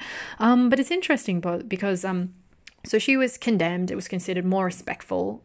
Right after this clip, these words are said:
that she kill herself rather, you know, that she commits suicide, um, was considered more of the correct punishment for a woman of the royal clan. It was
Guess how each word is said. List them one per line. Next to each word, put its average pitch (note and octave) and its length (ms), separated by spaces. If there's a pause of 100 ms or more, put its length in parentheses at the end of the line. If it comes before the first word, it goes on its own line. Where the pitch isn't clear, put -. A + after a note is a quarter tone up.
(200)
that - 260
she - 200
kill F3+ 240
herself F3 640 (100)
rather, E3+ 360
you G3 100
know, E3+ 180 (420)
that F#3 120
she - 100
commits F#3 300
suicide, B2+ 680 (360)
um, F#3 220
was F3 220 (120)
considered F#3 440
more F3 360
of D#3+ 100
the D#3+ 80
correct - 480
punishment F3 600
for F3+ 140
a E3+ 60
woman F#3 300
of F3 140
the F3 60
royal E3+ 340
clan. F3+ 520 (220)
It - 40
was F#3 200